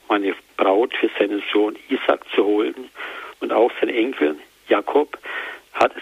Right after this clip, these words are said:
sieben Jahre gedient in Haran, um zunächst Elia und später Rachel heiraten zu können. Was aber noch viel wichtig ist, man hat ausgerechnet, dass etwa sechzig Prozent des Inhal-, Inhaltes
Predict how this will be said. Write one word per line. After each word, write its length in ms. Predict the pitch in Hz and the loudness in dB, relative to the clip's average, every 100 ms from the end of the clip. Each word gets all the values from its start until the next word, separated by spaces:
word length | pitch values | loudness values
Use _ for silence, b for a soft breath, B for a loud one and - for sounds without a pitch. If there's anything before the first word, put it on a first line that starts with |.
| - | -6
sieben 200 | - - | -4 0
Jahre 360 | 113 104 113 117 | 2 2 2 0
gedient 560 | 107 101 101 123 131 | -4 -2 -2 -4 -4
in 200 | 107 101 | -4 -2
Haran, 560 | 95 101 120 127 135 123 - | 2 4 4 2 -2 -8 -4
um 320 | - 113 117 - - B B - - | 0 0 -2 -12 -14 B B -10 -6
zunächst 380 | 95 107 - | 0 0 2
Elia 420 | - 110 120 131 139 | -2 0 4 4 4
und 160 | - | 0
später 480 | - - 104 107 95 | -4 2 0 2 2
Rachel 340 | 104 - - | 2 2 -2
heiraten 400 | 95 98 101 107 - | 0 2 2 -2 -2
zu 100 | 101 | -2
können. 280 | - 87 80 - - _ B B B B B B B B | -2 -4 -6 -12 -20 _ B B B B B B B B
Was 180 | - - | 2 4
aber 380 | 143 147 160 139 - | 4 4 2 0 2
noch 240 | 139 - - | 2 2 0
viel 180 | 156 147 | 0 0
wichtig 320 | 190 - 131 | -4 -4 0
ist, 400 | 175 - - - - B B B B _ _ | -2 -2 -10 -10 -10 B B B B _ _
man 560 | 135 117 127 131 127 - _ | 2 2 2 -2 -4 -10 _
hat 180 | - - | -2 2
ausgerechnet, 760 | 135 151 - 107 123 - 151 - - | 2 0 0 0 0 -2 -6 -6 -6
dass 180 | - - | -2 0
etwa 280 | - - - - - - | -2 0 -2 -2 0 0
sechzig 440 | 151 - 160 - | 0 -2 -2 0
Prozent 580 | - 117 110 98 90 - - B B B B _ | -2 0 -2 -2 -6 -14 -14 B B B B _
des 80 | 214 - | -6 0
Inhal-, 400 | 170 147 143 - - | 0 0 -2 -6 -8
Inhaltes 720 | 156 160 - - - 131 139 | -4 -4 -6 -6 -4 2 2